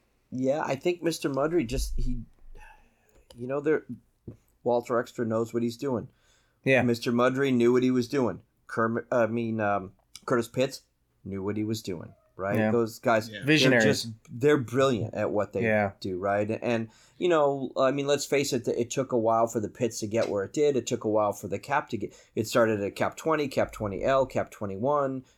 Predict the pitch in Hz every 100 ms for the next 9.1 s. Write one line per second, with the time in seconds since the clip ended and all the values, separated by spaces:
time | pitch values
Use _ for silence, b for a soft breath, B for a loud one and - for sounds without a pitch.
0 | b 117 107 - 104 - 151 139 131 -
1 | 92 104 95 92 131 156 143 127 101 101
2 | 95 92 95 92 87 - - - 135 127
3 | - - 101 95 92 98 95 92 90 107
4 | 104 101 b b b - 143 151 147 123
5 | 117 120 - 92 87 98 104 104 - _
6 | _ _ _ _ 107 - - 110 104 101
7 | 98 98 92 90 101 98 131 185 175 131
8 | 135 127 143 127 107 117 147 117 101 117
9 | 113